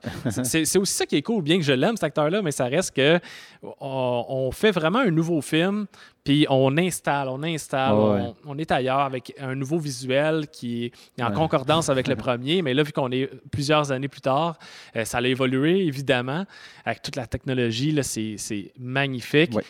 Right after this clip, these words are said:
Speaker 2: Et après ça, paf, on, la rencontre avec Deckard, puis, euh, c'est ça, le, le, c'est comme si les deux films se rencontraient.
Speaker 1: Ouais, mais, euh, en fait, ils ont fait un inverse Indiana Jones quatre, que c'est ça, je comprends.
Speaker 2: <laughs> C'est ça que j'ai pas vu.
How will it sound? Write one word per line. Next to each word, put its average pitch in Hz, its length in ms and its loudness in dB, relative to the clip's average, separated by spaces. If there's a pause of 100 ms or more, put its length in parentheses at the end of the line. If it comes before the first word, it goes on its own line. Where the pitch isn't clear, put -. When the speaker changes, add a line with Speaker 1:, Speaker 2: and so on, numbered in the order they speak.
Speaker 2:
Et 135 180 2
après 127 280 0
ça, 156 200 -4
paf, 156 360 0
on, 123 280 -6
la 127 240 0
rencontre 143 560 -6
avec 117 220 -8
Deckard, 131 400 -6 (180)
puis, 113 300 -6
euh, 107 320 -6
c'est - 140 -12
ça, 123 200 -8
le, 110 160 -8
le, 110 220 -12
c'est 123 140 -10
comme 147 120 -2
si - 140 -6
les 123 100 2
deux 139 160 4
films 160 160 0
se - 80 -8
rencontraient. 127 580 -4 (840)
Speaker 1:
Ouais, 113 220 4 (400)
mais, 104 340 0 (100)
euh, 98 460 0
en 98 40 -4
fait, - 180 0
ils - 40 4
ont 104 80 4
fait - 180 0
un 113 120 4
inverse 113 540 0
Indiana 110 420 2
Jones 107 220 -2 (100)
quatre, 120 220 -2 (120)
que - 80 -12
c'est - 220 -8
ça, 127 160 -4
je - 100 -4
comprends. 117 360 0
Speaker 2:
<laughs> 139 180 2
C'est - 160 -2
ça 160 220 0
que 143 100 0
j'ai 120 140 0
pas 127 120 2
vu. 120 140 0